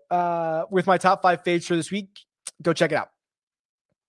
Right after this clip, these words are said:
Okay, Patton Kizzire came up. He came up earlier in the Slack chat because, uh,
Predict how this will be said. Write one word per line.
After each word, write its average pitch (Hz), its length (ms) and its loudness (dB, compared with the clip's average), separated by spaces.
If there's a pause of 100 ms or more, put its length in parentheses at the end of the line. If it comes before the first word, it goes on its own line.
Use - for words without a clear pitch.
(1500)
Okay, 208 200 4
Patton 311 240 2
Kizzire 220 340 4
came 175 160 0
up. 139 120 -2
He 233 100 -4
came 330 180 -4
up 339 200 6
earlier 208 360 4
in 202 160 -2
the 160 60 -4
Slack 139 420 -4
chat 208 360 2 (100)
because, 170 600 2 (420)
uh, 160 240 2